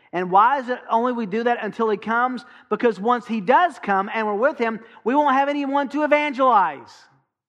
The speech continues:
By the way, he is coming.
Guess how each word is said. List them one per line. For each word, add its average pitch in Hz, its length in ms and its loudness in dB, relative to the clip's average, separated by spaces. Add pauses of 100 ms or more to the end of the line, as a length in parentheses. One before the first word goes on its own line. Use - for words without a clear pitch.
(3500)
By 190 120 -2
the 170 40 -8
way, 151 140 -6
he 165 160 -2
is 139 100 -10
coming. 160 460 -8